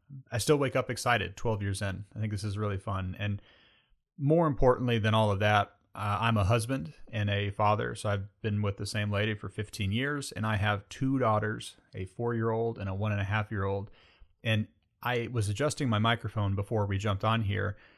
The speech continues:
My one and a half-year-old is currently teething, so hopefully you don't hear her downstairs right now, <laughs> kind of suffering through that. Uh, also, I'm going to, I'm gonna drag this episode out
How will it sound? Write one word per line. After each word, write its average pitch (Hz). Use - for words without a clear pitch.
My 104
one 127
and 120
a 107
half-year-old 107
is 101
currently 101
teething, 101
so 98
hopefully 131
you 104
don't 101
hear 101
her 101
downstairs 98
right 101
now, 104
<laughs> 117
kind 120
of 107
suffering 101
through 107
that. 98
Uh, 101
also, 123
I'm 107
going 107
to, 101
I'm 113
gonna 107
drag 107
this 104
episode 107
out 101